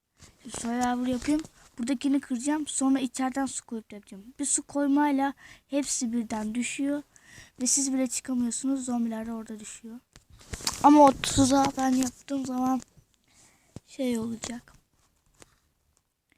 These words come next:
Ben buraya gelemeyeceğim. Bu sefer siz böyle göreceksiniz. Ben o yüzden burayı kıracağım. Sonra da içeriden yapacağım. Şimdi o bitle yapayım. Play. Ding. Survivor. Ding. Ding. Çok güzel.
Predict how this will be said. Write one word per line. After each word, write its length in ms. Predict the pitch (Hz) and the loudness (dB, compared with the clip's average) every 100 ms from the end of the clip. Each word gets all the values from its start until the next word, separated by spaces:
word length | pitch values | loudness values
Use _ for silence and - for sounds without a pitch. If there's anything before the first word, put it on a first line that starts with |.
| _ _ _ _ _ _ - | _ _ _ _ _ _ -6
Ben 120 | 262 277 | 2 2
buraya 260 | 247 226 | 4 0
gelemeyeceğim. 840 | 214 214 214 208 214 208 285 320 370 - | -2 -6 -6 -6 -8 -8 -6 -6 -8 -10
Bu 120 | 247 | -4
sefer 320 | 240 277 302 285 | -2 0 0 -2
siz 280 | 294 277 | -4 -2
böyle 160 | 247 220 | -2 -4
göreceksiniz. 920 | 214 208 208 208 208 - 196 202 - _ - - - - - - 254 | -6 -10 -10 -14 -16 -18 -18 -18 -20 _ -20 -10 -8 -8 -16 -18 -10
Ben 60 | |
o 200 | 247 285 | -2 2
yüzden 340 | 302 269 294 269 | 2 4 2 4
burayı 200 | 285 285 | 2 0
kıracağım. 480 | - 262 277 320 320 | -2 -6 -2 -4 -4
Sonra 360 | - 262 254 | -4 -2 -2
da 80 | 269 | -2
içeriden 500 | 240 - 262 247 240 | -6 -6 -4 -2 -2
yapacağım. 500 | 214 196 - - 196 - _ _ _ _ _ _ _ _ - | -2 -6 -14 -20 -20 -20 _ _ _ _ _ _ _ _ -20
Şimdi 180 | 226 233 | -18 -12
o 140 | 226 | -10
bitle 540 | 226 _ - - - 202 | -10 _ -20 -20 -16 -14
yapayım. 420 | 185 - 214 220 - - _ | -14 -16 -20 -12 -12 -12 _
Play. 400 | 220 202 202 226 - _ _ | -14 -12 -12 -14 -18 _ _
Ding. 380 | 202 190 190 196 - | -16 -14 -16 -16 -12
Survivor. 800 | - 233 233 247 240 226 220 214 214 | -10 -8 -6 -4 -4 -4 -8 -10 -12
Ding. 340 | 202 196 190 220 _ | -14 -14 -14 -18 _
Ding. 340 | 254 262 254 - | -4 -2 -2 0
Çok 280 | 302 294 - | 0 2 2
güzel. 760 | 262 262 254 269 254 262 262 | 4 4 4 0 0 0 -2